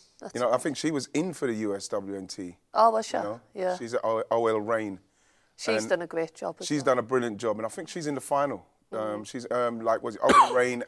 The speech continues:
Speaker 2: and they're playing against, I
Speaker 1: Is
Speaker 2: think
Speaker 1: it
Speaker 2: it's Gotham
Speaker 1: Gotham?
Speaker 2: City.
Speaker 1: Yeah, yeah.
Speaker 2: So she's somebody that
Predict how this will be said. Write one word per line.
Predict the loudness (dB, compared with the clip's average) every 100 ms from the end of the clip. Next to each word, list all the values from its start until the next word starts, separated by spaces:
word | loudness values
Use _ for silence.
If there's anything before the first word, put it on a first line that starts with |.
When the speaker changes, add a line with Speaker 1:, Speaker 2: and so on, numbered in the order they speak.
| 0
Speaker 2:
and | 0 0 -2 -6
they're | -6
playing | -2 0 2 2
against, | 4 6 6 2 0 0
I | 0
Speaker 1:
Is |
Speaker 2:
think | 0 0
Speaker 1:
it |
Speaker 2:
it's | 6
Gotham | 6 6 4
Speaker 1:
Gotham? | 2
Speaker 2:
City. | -2 0
Speaker 1:
Yeah, | 4 4 2
yeah. | -6 -6 0
Speaker 2:
So | 6 6 4 _ -10 -2
she's | 0 2 4
somebody | 2 2 4
that | 4